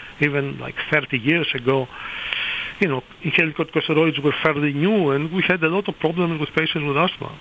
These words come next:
much more hospitalizations, more severe disease than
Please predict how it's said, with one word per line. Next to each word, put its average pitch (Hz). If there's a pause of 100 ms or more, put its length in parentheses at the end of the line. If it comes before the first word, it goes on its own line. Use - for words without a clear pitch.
(140)
much 147
more 139
hospitalizations, 147 (120)
more 151 (600)
severe 156
disease 139
than 143